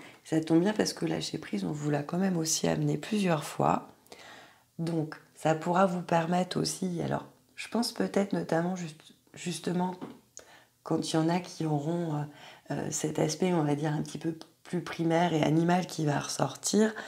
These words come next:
de mieux se maîtriser dans, dans le sens où cette fleur pourra vous aider à prendre davantage de recul par rapport à certains événements, à lâcher prise, à faire preuve également de mesure dans l'effort et dans vos limites.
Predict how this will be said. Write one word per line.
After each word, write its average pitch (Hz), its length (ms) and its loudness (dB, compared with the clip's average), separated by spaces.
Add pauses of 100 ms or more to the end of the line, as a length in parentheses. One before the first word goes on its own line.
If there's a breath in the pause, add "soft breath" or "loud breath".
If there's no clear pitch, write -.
(600 loud breath)
de 175 140 8
mieux 202 220 8
se 214 160 0
maîtriser 175 560 6
dans, 170 120 8
dans 170 140 4
le 170 80 0
sens - 320 4
où - 20 -4
cette 170 240 0
fleur 185 280 6
pourra 156 280 2
vous 151 220 0
aider 165 300 6
à 147 100 8
prendre 156 320 0
davantage 160 640 2
de 131 80 -4
recul 214 680 2 (460 loud breath)
par 143 120 0
rapport 139 360 4
à 139 80 0
certains 139 580 0
événements, 160 600 6
à 156 120 2
lâcher 123 380 -2
prise, 196 580 2 (540 loud breath)
à 156 100 6
faire 156 260 0
preuve 185 280 8
également 165 500 2
de 156 180 0
mesure 180 640 4 (340 loud breath)
dans 175 220 4
l'effort 175 440 0
et 156 80 0
dans 147 160 2
vos 139 120 0
limites. 160 640 2